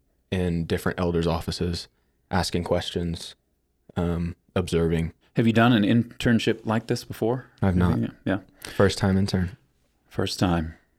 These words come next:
Speaker 2: and last time, probably.
Speaker 1: Yeah.
Speaker 2: What, what was, uh, the most surprising thing about your time here with us?
Speaker 1: I think the least expected thing was, might sound a little stereotypical, but how much my love for the body of Christ grew.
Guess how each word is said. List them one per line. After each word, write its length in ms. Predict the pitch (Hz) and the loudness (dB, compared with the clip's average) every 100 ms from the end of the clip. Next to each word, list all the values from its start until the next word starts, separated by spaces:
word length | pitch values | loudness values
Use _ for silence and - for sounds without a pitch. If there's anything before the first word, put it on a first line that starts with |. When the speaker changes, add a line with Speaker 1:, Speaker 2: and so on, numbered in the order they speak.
| _ | _
Speaker 2:
and 140 | 95 92 | -2 2
last 260 | 87 90 | 2 0
time, 180 | - 85 | -2 -2
probably. 460 | 82 87 82 85 82 | 0 0 0 -2 -2
Speaker 1:
Yeah. 180 | 90 85 - - - | -2 -2 -4 -6 2
Speaker 2:
What, 360 | 117 143 - - | 4 4 0 -2
what 300 | 127 147 - | 4 4 6
was, 320 | 120 101 - | 2 2 2
uh, 180 | 107 101 | 4 6
the 80 | 101 | 6
most 220 | 110 104 | 4 4
surprising 580 | 110 - 95 92 92 85 | 0 4 6 6 4 0
thing 280 | - 92 80 - | 0 0 -4 -6
about 340 | - 90 87 - _ _ | 0 2 0 -4 _ _
your 140 | 117 | -4
time 240 | 98 92 85 | 0 2 2
here 160 | 87 | 2
with 120 | 85 87 | 0 -2
us? 320 | 85 - - _ - - _ _ | -4 -8 -18 _ -18 -18 _ _
Speaker 1:
I 40 | - | 0
think 180 | 107 | 2
the 100 | 98 | 4
least 320 | 92 98 101 101 | 4 4 2 0
expected 600 | - - 95 - 101 - | -2 0 0 2 0 0
thing 240 | 90 90 | 0 0
was, 500 | 92 90 90 - - - _ _ - | 0 0 -2 -4 -10 -16 _ _ 2
might 220 | 104 107 | 4 4
sound 240 | 113 98 | 4 4
a 40 | 95 | 4
little 180 | 98 | 2
stereotypical, 880 | 95 - 98 95 90 104 - - 98 - _ _ - | 2 4 4 6 4 0 0 0 -2 -4 _ _ 2
but 320 | 95 90 - | 4 4 2
how 220 | - 107 | 2 4
much 280 | 101 101 - | 4 2 2
my 520 | 92 90 87 90 87 _ _ - | 2 2 2 0 -4 _ _ -6
love 560 | 101 98 95 90 82 - _ | 0 4 6 4 0 -8 _
for 320 | - 98 90 | 0 2 4
the 80 | 82 | 2
body 320 | 90 90 90 | 2 2 2
of 120 | 85 | 0
Christ 420 | - 87 95 - | 0 2 2 -2
grew. 320 | - - 139 | 0 2 2